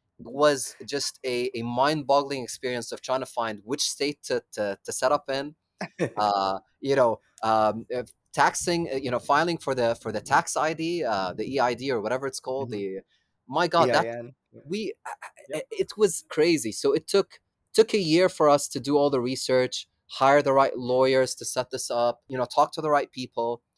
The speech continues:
Speaker 1: We're still struggling with, we just filed our first income tax, and God knows if we've done it right, even though we've, we hired someone.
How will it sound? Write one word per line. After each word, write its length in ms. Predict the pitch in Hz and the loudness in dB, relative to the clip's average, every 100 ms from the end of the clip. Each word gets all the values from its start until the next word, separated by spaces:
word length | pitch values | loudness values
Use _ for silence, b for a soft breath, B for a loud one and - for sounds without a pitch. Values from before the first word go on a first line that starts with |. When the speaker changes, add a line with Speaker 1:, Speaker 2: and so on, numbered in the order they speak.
| _ | _
Speaker 1:
We're 100 | 143 | -4
still 280 | 147 - 190 | -4 0 -2
struggling 580 | - 156 151 151 147 147 | 0 2 2 2 0 0
with, 220 | 123 123 - | -2 -2 -4
we 100 | 117 | -6
just 200 | 147 - | -6 0
filed 280 | 147 147 139 | 2 4 2
our 100 | 117 | -2
first 320 | 131 131 - | -2 -4 -6
income 260 | 127 120 | -12 -12
tax, 380 | 117 120 110 - | -6 -2 -2 -4
and 180 | 101 92 _ _ | -12 -14 _ _
God 220 | - 131 135 | 0 2 2
knows 180 | 123 | -2
if 120 | 113 - | -4 -10
we've 160 | 110 | -6
done 160 | 117 120 | -4 -4
it 100 | 104 | 0
right, 320 | 104 104 104 | 2 2 -2
even 240 | 92 120 113 | -10 -10 -2
though 100 | 113 | -2
we've, 200 | 107 - - | -2 -8 -12
we 160 | 110 | -10
hired 320 | 104 117 107 | -2 0 0
someone. 380 | - 104 98 95 | -4 -8 -8 -10